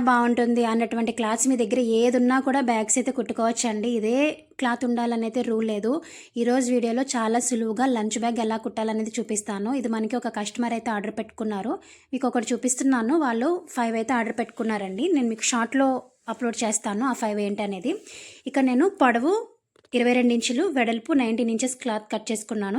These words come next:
సేమ్ సైజులో ఫార్మ్ షీట్, నాన్ woven. ఈ మూడింటిని కలిపి కుట్టుకుని మధ్యలో ఇలాగా నిలువుగా లైన్స్ డ్రా చేసుకుని కుట్టుకోవాలండి. only నిలువుగా కుడితే సరిపోతుంది లంచ్ బ్యాగ్ కాబట్టి. ఇప్పుడు దీన్ని మధ్యకి ఇలా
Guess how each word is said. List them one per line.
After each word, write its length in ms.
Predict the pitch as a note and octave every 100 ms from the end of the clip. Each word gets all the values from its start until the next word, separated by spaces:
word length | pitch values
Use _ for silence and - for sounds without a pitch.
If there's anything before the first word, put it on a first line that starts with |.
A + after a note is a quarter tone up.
| D4
సేమ్ 200 | C4+ B3 B3+
సైజులో 300 | A#3+ A#3 D#4 D#4+
ఫార్మ్ 240 | A#3+ A3+ -
షీట్, 200 | A#3+ D#4 C#4+
నాన్ 200 | A3 G#3 G3+
woven. 220 | F#3+ G3 - - - - _ _ _ _ _ _ _ - C4+
ఈ 20 | B3+
మూడింటిని 300 | C4 C4 D4+
కలిపి 220 | C4+ B3+ -
కుట్టుకుని 340 | C4+ C#4 D4+ E4+
మధ్యలో 260 | B3 A#3+ C4
ఇలాగా 220 | B3 A#3+ C4+
నిలువుగా 380 | B3 A#3+ B3 E4+ G4+
లైన్స్ 260 | A#3+ A#3 B3+ B3+
డ్రా 120 | A#3 A#3
చేసుకుని 480 | A#3+ A#3+ - A#3+ C#4+
కుట్టుకోవాలండి. 640 | C#4 - A#3+ A3+ G#3 G3+ E4+ A4+ C4
only 160 | A#3+ C#4+ C4+
నిలువుగా 240 | C4 C#4+ C#4
కుడితే 200 | A#3+ C#4
సరిపోతుంది 480 | C4+ - A#3 A#3 A#3 C4
లంచ్ 200 | A3 A3+
బ్యాగ్ 160 | A#3 A#3 A3
కాబట్టి. 400 | G#3 G#3 - F#4+ - - - _
ఇప్పుడు 160 | - B3
దీన్ని 160 | C4+ D4+ B3+
మధ్యకి 260 | G#3+
ఇలా 80 | B3+